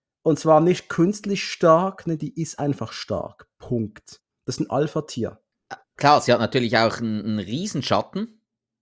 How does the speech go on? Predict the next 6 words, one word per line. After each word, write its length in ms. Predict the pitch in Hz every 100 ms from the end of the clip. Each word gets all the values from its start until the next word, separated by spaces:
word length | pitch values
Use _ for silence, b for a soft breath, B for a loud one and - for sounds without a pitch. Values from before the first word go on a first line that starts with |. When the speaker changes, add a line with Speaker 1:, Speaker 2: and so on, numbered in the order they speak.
| _ _ _
Speaker 2:
Also 260 | 113 120 113
wirklich, 500 | 104 110 131 180 - 123
<laughs> 0 |
also, 180 | 131 - 160 - B B
äh, 180 | 127 131
darum 480 | - 151 156 160